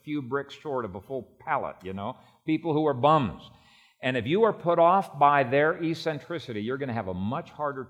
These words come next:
time convincing them that you really do care.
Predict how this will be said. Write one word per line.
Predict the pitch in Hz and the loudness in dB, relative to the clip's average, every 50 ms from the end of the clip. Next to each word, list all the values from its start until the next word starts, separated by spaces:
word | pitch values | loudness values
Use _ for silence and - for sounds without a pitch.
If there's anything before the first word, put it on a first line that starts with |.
| - - | -14 -10
time | 143 147 120 101 87 82 87 92 85 | -6 -4 -4 -4 -4 -6 -8 -10 -10
convincing | - 110 104 95 117 127 123 123 120 110 101 92 | -10 -10 -8 -6 -8 -8 -8 -8 -8 -8 -8 -6
them | 92 95 90 90 92 | -6 -8 -8 -8 -8
that | 92 101 | -10 -10
you | 117 127 | -10 -10
really | 143 156 131 110 | -8 -8 -8 -6
do | 92 101 101 92 | -6 -8 -8 -10
care. | - - 101 82 69 64 | -8 -10 -10 -10 -10 -12